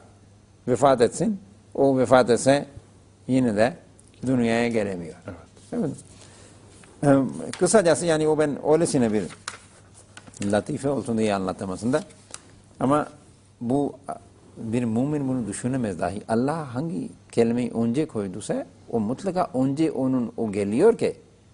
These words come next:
Speaker 1: onu yeri orası ki Allah Teala önce koydu.
Speaker 2: İhtiyaç o şekilde
Speaker 1: Evet.
Speaker 2: ki onu o şekilde
Speaker 1: Oraya koydu.
Speaker 2: Evet.
Speaker 1: Yoksa bu aynı şeye benziyor bu. Ki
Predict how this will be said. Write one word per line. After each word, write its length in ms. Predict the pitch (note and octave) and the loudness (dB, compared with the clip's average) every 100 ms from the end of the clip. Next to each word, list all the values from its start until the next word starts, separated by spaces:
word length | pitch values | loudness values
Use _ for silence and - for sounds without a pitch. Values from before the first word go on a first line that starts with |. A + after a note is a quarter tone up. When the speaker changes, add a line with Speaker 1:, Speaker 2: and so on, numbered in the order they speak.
| _ | _
Speaker 1:
onu 200 | - D3+ | 0 2
yeri 340 | C#3 A2 B2 D3+ | 4 4 6 8
orası 320 | C3 F#3 B3 | 8 6 4
ki 160 | G#3 B2 - - _ _ - | 4 2 -2 -20 _ _ -4
Allah 200 | C3 C3 | 0 2
Teala 280 | C#3 B2 G#2+ | 2 0 0
önce 140 | G#2 | 0
koydu. 260 | G#2 F2 D#2 - | -2 -4 -6 -16
Speaker 2:
İhtiyaç 440 | - - B2 C#3 | -20 -4 -2 -2
o 100 | C#3 | -4
şekilde 500 | C#3 D#3+ - C3+ B2+ C#3+ | -6 -6 -4 -4 -2 2
Speaker 1:
Evet. 260 | C#3 A#2+ | 2 2
Speaker 2:
ki 60 | B2+ | -2
onu 300 | B2+ C3 C3+ | -4 -4 -4
o 120 | C3+ | -6
şekilde 360 | - B2+ - C3 | -8 -10 2 8
Speaker 1:
Oraya 340 | D3 C3 - | 10 8 6
koydu. 260 | G#2 G2+ E2+ | 0 -2 0
Speaker 2:
Evet. 100 | G#2 | 2
Speaker 1:
Yoksa 300 | D3+ C#3+ E3 | 4 4 2
bu 40 | C#3+ | 4
aynı 280 | F3 E3+ | 2 2
şeye 260 | - F#3 D#3 | 2 2 2
benziyor 420 | C#3 C3 C3 A#2 | 0 2 0 0
bu. 160 | A#2+ - - - - - - - | -2 -4 -10 -20 -20 -20 -20 -20
Ki 80 | - | -10